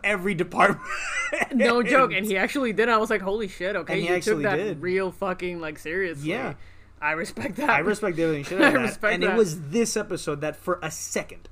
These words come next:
Speaker 1: I gave a shit about Elizabeth again. For, like, just what,
Speaker 2: This
Speaker 1: this
Speaker 2: mini.
Speaker 1: this tiny second. Because Elizabeth of course, at first she's terrified. I'm like, "Yeah,
Speaker 2: Yeah.
Speaker 1: understandable. This man just fucking broke
Speaker 2: Very
Speaker 1: and entered
Speaker 2: casually,
Speaker 1: into
Speaker 2: too.
Speaker 1: your house."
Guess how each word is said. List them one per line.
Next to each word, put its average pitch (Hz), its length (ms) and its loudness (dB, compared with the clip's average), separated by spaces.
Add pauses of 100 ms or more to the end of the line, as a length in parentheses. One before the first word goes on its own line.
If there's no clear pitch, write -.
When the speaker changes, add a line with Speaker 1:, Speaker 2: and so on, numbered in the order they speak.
Speaker 1:
I 127 80 -8
gave 117 240 -8
a 104 40 -12
shit 101 220 -10
about 92 160 -12
Elizabeth 85 420 -16
again. - 180 -20 (240)
For, 180 140 0
like, 165 240 2 (180)
just 196 240 -2
what, 151 420 -2 (520)
Speaker 2:
This 254 160 2
Speaker 1:
this 277 80 6
Speaker 2:
mini. 202 320 -2 (120)
Speaker 1:
this 190 220 2
tiny 202 400 2
second. 165 440 -4 (540)
Because 180 320 -2
Elizabeth 165 720 -2 (280)
of 156 140 -6
course, 165 260 -2
at 110 100 -10
first 135 200 -8
she's 107 200 -12
terrified. 127 480 -6
I'm 131 120 -6
like, 139 140 -6
"Yeah, 233 760 6
Speaker 2:
Yeah. - 480 8
Speaker 1:
understandable. 233 840 0
This 185 220 -2
man 196 200 -4
just 196 220 -6 (300)
fucking 175 600 -6
broke 151 260 -2
Speaker 2:
Very 226 220 8
Speaker 1:
and - 100 -4
entered 226 320 8
Speaker 2:
casually, 208 280 4
Speaker 1:
into 196 120 -4 (160)
Speaker 2:
too. 190 80 -2
Speaker 1:
your 165 240 2
house." 165 480 -2